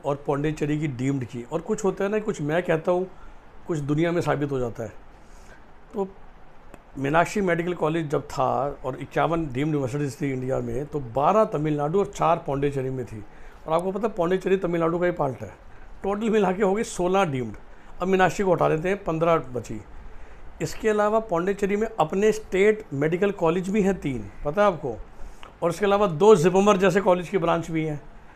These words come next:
तमिलनाडु में दस हज़ार से ऊपर सीटें हैं total सरकारी और private। और तमिलनाडु के जो private medical कॉलेज, जो मैं state की बात करूँ, दस हज़ार। तो भाई, इतने सीटों की किसे ज़रूरत है? पहली बात तो ये, इतने, मतलब, patient कहाँ से लाओगे जितने medical college खोल दिए?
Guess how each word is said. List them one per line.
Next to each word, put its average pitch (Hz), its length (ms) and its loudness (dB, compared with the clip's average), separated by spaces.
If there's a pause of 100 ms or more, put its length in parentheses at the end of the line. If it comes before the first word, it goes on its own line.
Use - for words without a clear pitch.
(460)
तमिलनाडु 202 520 4
में 208 320 -2
दस 190 200 4
हज़ार 190 260 4
से 202 120 0
ऊपर 185 240 2
सीटें 165 320 -4
हैं 180 140 -2
total 170 340 -2
सरकारी 160 500 0
और 160 120 2
private। 123 400 -2 (1200)
और 135 160 -2
तमिलनाडु 160 420 2
के 185 100 2
जो 185 80 0
private 160 340 0
medical 156 280 0
कॉलेज, 147 200 -6
जो 175 60 0
मैं 170 80 -4
state 202 320 4
की 214 100 -2
बात 160 200 4
करूँ, 117 360 -6
दस 202 200 2
हज़ार। 135 380 2 (1000)
तो 208 80 0
भाई, 170 420 -4
इतने 190 340 -2
सीटों 175 360 -2
की 185 120 -6
किसे 175 280 -4
ज़रूरत 127 360 -2
है? 101 120 -8 (140)
पहली 156 220 4
बात 143 220 2
तो 110 80 -10
ये, 101 220 -12
इतने, 180 260 -4
मतलब, 190 240 -2
patient 196 360 0
कहाँ 156 140 0
से 165 100 0
लाओगे 151 280 0
जितने 170 220 -4
medical 160 300 0
college 147 260 -4
खोल 113 200 -8
दिए? 101 180 -10